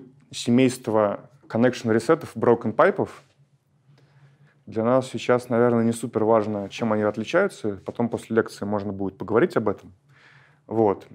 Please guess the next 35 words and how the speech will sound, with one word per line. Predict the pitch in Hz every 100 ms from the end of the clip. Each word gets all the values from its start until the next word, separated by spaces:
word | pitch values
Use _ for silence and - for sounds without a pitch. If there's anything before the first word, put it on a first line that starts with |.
| - _
Э, | 120 120 117 117 117 113 - _ _ 131
но | 143 160 160 151 143 - - _ _ _ -
выглядят | 127 190 147
они | 127 135 160
примерно | 123 127 139 131
все | 127 - 131 127 117 110
следующим | 110 127 107 143
образом, | 180 135
что | 120
другая | 117 123 131 113 -
сторона | - 117 123 110
закрывает | 107 113 113 104
сокет, | - 190 - - _ _
возможно, | 110 107 123 110 107 101 95 _ -
слишком | - 107 - 110
рано, | 107 101
чем | - 107
мы, | 104 104 98 - _ _ -
там, | 104 101
чем | - 117
мы | 104 98
ожидаем. | 104 151 208 - - - - - -
Для | 117
нас | 123 -
это | 117
будет | 117 113
выглядеть | 123 123 110
как | -
сокет, | - 127 135 131 - _ _ -
э, | 87 76 71 67 -
exception, | - 117 - - 101
connection | - 117 113 - 107
reset | - 104
by | 104 104
peer. | 160 185